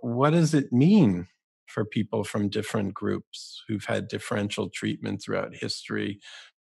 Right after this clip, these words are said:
to generate compassion just, um, non-referentially.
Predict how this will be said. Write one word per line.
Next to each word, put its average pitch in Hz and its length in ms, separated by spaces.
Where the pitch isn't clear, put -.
to - 120
generate 107 640
compassion 98 1000
just, - 440
um, 92 340
non-referentially. 95 1200